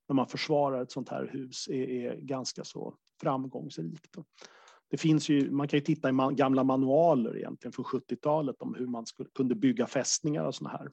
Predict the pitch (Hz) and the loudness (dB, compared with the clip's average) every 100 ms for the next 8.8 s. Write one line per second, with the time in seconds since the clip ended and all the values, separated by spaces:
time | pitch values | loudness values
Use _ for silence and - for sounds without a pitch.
0 | _ _ _ - - - _ _ - 151 | _ _ _ -20 -20 -20 _ _ 4 4
1 | 147 - 123 120 - 131 - - - 123 | 2 -2 -2 -4 -2 -4 -6 -12 -6 -6
2 | - - 120 120 120 120 - 120 123 - | -6 -8 -6 -6 -6 -8 -8 -6 -8 -12
3 | _ _ _ _ _ _ _ - _ - | _ _ _ _ _ _ _ -20 _ -10
4 | 110 110 110 123 120 131 - 120 120 - | -8 -8 -6 -6 -4 -4 0 0 0 -4
5 | _ _ - 170 143 - 135 170 185 117 | _ _ 2 4 4 4 4 6 6 2
6 | 113 101 - 131 123 120 - 120 - _ | -4 -12 -10 -6 -6 -10 -16 -18 -20 _
7 | - 135 135 120 110 123 110 - 123 - | -2 4 4 2 0 -4 -2 -2 -2 -4
8 | _ _ _ - 123 - 123 131 | _ _ _ -8 -6 -6 -6 -6